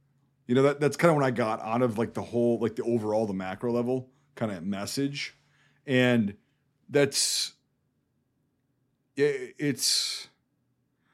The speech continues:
again, let's find a happy medium. You know, let's find a happy medium. Like, don't piss and shit on vets that, you know, happened in Vietnam. Don't just, you know, "They can never talk about it. You know, we don't wanna hear about it, but I would just do your thing."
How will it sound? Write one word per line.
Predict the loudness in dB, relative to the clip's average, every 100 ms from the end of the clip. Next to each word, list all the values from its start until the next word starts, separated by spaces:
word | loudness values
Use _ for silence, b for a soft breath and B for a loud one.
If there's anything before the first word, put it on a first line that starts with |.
| _ _ _ _ _ _ -8
again, | 2 4 4
let's | 0 -4
find | 0 0
a | 4
happy | 2 2
medium. | 2 4 2 -2 -14 _ _ _ _ _ _ _ _ _ _ _ _ -2
You | 2
know, | 2
let's | 2
find | 0 2
a |
happy | 2
medium. | 2 2 0
Like, | -2 -4 -10 _ _ _
don't | 6 6 2
piss | 2 4 4 0
and | 0
shit | 0 2 2
on | 2 2
vets | 2 -2 -4 -4 -6 -8 _
that, | -8 -6
you | -2
know, | 0
happened | 0 0 0
in | -2
Vietnam. | 0 -2 -2 -4 -4 -6 _ _ _ _ _ _
Don't | 0 0
just, | 0 -4 -6 _
you | -2
know, | 0 -4 _ _ _ _
"They | -2
can | 0
never | 0 0
talk | 2 2 2
about | 0 0 0
it. | -2
You |
know, | -2
we | 2
don't | 0
wanna | 0
hear | 2 2
about | 4 0
it, | -2
but | -4
I | -4
would | -4
just | -4
do | 0
your | 0
thing." | 2 0 -2